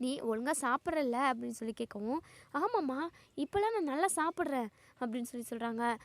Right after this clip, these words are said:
"சரி மயிலு, உன் வயித்துக்குள்ள பாப்பா வளர்ந்துக்கிட்டு இருக்கு.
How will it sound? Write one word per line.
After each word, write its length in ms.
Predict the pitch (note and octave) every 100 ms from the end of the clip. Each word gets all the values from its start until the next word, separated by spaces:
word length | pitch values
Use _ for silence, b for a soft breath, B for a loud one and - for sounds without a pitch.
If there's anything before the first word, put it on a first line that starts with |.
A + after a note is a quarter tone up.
| B B
"சரி 320 | - A#3 C4
மயிலு, 340 | B3+ A#3+ A#3 A#3+ E4 B B
உன் 160 | A#3 A3
வயித்துக்குள்ள 460 | A#3+ - A#3 A3+ -
பாப்பா 280 | B3+ C4 D4+
வளர்ந்துக்கிட்டு 500 | C#4 B3 A#3+ A#3 G#3+
இருக்கு. 220 | A3 A3+